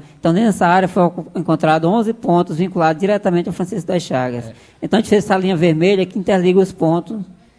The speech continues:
Speaker 2: De Chagas. E
Speaker 1: de
Speaker 2: a linha
Speaker 1: Chagas.
Speaker 2: verde é as vítimas.
Speaker 1: As vítimas.
Speaker 2: Viu? Aqui é a casa do Chagas, né? Nós encontramos, num dia do depoimento do Rodolfo,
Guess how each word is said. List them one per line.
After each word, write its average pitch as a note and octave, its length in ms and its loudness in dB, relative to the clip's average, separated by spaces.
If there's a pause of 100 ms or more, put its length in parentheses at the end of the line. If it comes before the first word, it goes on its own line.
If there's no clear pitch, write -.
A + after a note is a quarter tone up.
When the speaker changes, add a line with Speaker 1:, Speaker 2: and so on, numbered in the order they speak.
(440)
Speaker 2:
De C#3 160 -16
Chagas. B2+ 440 -10
E D3+ 40 -10
Speaker 1:
de D3+ 80 0
Speaker 2:
a D3+ 40 0
linha D#3 160 0
Speaker 1:
Chagas. C3 140 0
Speaker 2:
verde E3 280 -2
é E3+ 60 -4
as D#3+ 140 -10
vítimas. A#2+ 440 -14
Speaker 1:
As C3+ 120 -6
vítimas. - 440 -6 (760)
Speaker 2:
Viu? G#2+ 140 -16 (1000)
Aqui - 360 -6
é F#3+ 60 2
a F3+ 60 -2
casa E3+ 360 -4
do E3 80 -8
Chagas, G2 580 -10 (480)
né? B2 220 -16 (400)
Nós E3 280 -2
encontramos, D3 840 -4 (240)
num F#3+ 240 0
dia G3 400 2
do G#3 80 -2
depoimento D3 640 -2
do C3+ 100 -4
Rodolfo, C#3+ 600 -2